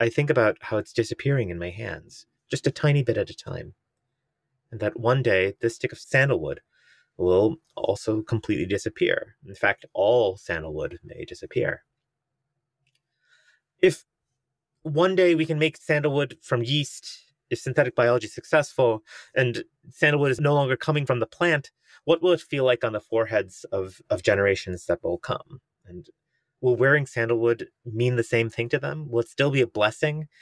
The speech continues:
if it doesn't come from this rare, fragrant wood? I don't know.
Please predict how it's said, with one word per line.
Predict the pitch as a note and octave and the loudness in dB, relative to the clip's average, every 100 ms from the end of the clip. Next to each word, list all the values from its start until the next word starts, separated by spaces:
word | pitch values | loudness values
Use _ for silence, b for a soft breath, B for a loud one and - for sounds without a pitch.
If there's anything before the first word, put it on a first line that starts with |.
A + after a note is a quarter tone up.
| B B B - | B B B -8
if | B2+ | -2
it | |
doesn't | B2+ B2 A#2+ | 0 0 -2
come | - B2 | -2 -2
from | C3 A2 | -2 -12
this | G#2 G2+ | -10 -2
rare, | G2+ G2+ | 2 2
fragrant | - G#2 G2 F#2 | 0 -2 -2 -6
wood? | F#2+ A2 C#3+ _ _ _ _ _ _ _ | -2 -2 -2 _ _ _ _ _ _ _
I | - B2 | -8 -4
don't | A#2 C3 A2+ | 0 0 0
know. | C3 G2+ - - | -2 -2 -4 -14